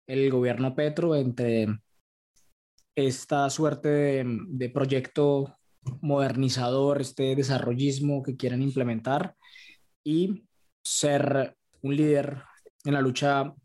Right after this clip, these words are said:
contra el cambio climático, porque creo que Susana Muhammad sí tiene una, una, una visión sobre,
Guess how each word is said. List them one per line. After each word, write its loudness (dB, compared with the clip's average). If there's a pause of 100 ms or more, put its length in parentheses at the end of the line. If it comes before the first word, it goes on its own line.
(120)
contra 0
el 2
cambio 2 (460)
climático, 0
porque -2
creo 0
que 2 (420)
Susana -2
Muhammad 2
sí -2
tiene 2
una, 0
una, -2
una 0
visión 0
sobre, 0